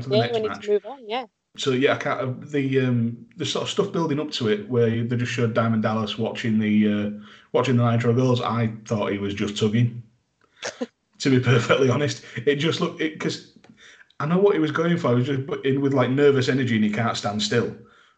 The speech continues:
Speaker 1: But you couldn't see his legs moving or where his hands were, so you could just see one shoulder, just
Speaker 2: Oof.
Speaker 1: one arm moving, and it looked like he was playing pocket billiards.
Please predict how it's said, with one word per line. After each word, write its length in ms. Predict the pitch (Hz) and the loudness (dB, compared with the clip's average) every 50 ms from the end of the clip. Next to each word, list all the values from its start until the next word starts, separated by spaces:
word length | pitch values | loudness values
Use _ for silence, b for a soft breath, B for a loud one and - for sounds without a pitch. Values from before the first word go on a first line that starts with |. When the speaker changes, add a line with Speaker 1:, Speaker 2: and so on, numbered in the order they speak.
| b b _ | b b _
Speaker 1:
But 160 | - 127 123 - - - _ - | -4 -4 -4 -4 -8 -16 _ -8
you 120 | 135 123 | -6 -6
couldn't 320 | 120 - 170 165 185 170 127 | -4 -4 -4 -4 -4 -4 -4
see 180 | - - 180 165 | -4 -2 -2 0
his 140 | 151 131 127 | 0 0 0
legs 300 | 127 131 143 139 135 135 | 0 0 0 0 -2 0
moving 300 | 135 127 120 110 117 117 | 2 2 2 2 2 2
or 80 | 117 | 2
where 160 | 117 123 123 | 2 2 2
his 100 | 123 117 | 2 2
hands 260 | - 117 127 147 139 117 | 0 0 -2 -2 0 0
were, 120 | - - | 0 0
so 100 | - 110 | 0 -2
you 60 | 107 | -2
could 120 | - 123 123 131 160 | 0 0 0 0 0
just 180 | 160 - - - | 0 0 -2 0
see 180 | 170 160 156 | 0 2 2
one 280 | 131 120 131 135 135 127 | 2 2 2 2 2 0
shoulder, 640 | 120 - - 131 135 143 147 135 110 95 - - - B B B B B B B | 0 0 0 4 6 6 6 6 2 0 -2 -4 -12 B B B B B B B
just 140 | - 139 117 | -6 -2 0
Speaker 2:
Oof. 60 | 135 | 4
Speaker 1:
one 160 | 147 151 131 | 4 4 4
arm 260 | 123 131 135 127 120 120 | 4 2 2 2 0 2
moving, 320 | 120 131 135 127 123 123 | 2 2 2 2 2 2
and 140 | 127 131 135 | 0 0 0
it 80 | 127 | 2
looked 140 | 147 147 - | 2 2 2
like 160 | 131 127 123 | 2 0 0
he 80 | - 135 | 0 0
was 100 | 110 104 | -2 -2
playing 240 | - 117 101 104 101 | -2 -4 -4 -4 -4
pocket 300 | 107 107 104 - - - | -4 -4 -4 -4 -4 -4
billiards. 500 | 101 101 101 101 101 95 - - - | -4 -4 -4 -4 -4 -6 -8 -10 -14